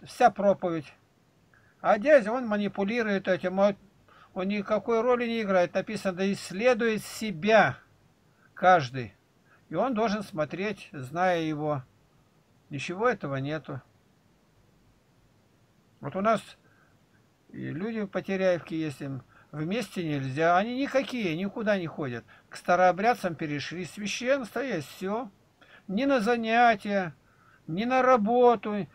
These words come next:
никуда нельзя знаться с никоньянами. Никоньяне — это мы.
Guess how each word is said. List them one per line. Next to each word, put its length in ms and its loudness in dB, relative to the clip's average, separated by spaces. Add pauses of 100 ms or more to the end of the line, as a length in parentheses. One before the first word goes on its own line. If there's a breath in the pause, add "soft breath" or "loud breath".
(180 soft breath)
никуда 440 2
нельзя 460 2
знаться 380 -2
с 100 -12
никоньянами. 840 -4
Никоньяне — 580 -4
это 220 -2
мы. 260 -6